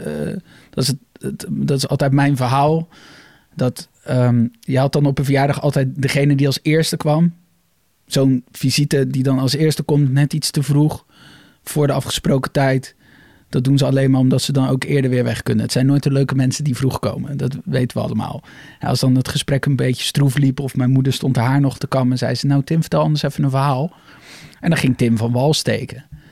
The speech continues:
En ik hoorde dus al vrij vaak: "Oh, jullie hebben je eigen," eh, eh, eh, kennis van, van mijn ouders zei al:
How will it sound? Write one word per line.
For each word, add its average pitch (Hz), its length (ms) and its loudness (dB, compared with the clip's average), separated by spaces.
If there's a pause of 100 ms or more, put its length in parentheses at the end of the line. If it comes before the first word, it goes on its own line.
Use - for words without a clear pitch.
(320)
En 120 140 0
ik 123 100 0
hoorde 156 300 2
dus 131 200 0
al 123 120 0
vrij 131 320 0
vaak: 120 420 -4
"Oh, 156 260 2
jullie 139 240 0
hebben 135 200 0
je 123 60 -2
eigen," 135 520 -2
eh, 131 480 -4
eh, 123 280 -6
eh, 120 100 -4
kennis 151 280 2
van, 131 300 -2
van 131 200 -2
mijn 120 120 0
ouders 147 200 0
zei 127 140 0
al: 127 120 0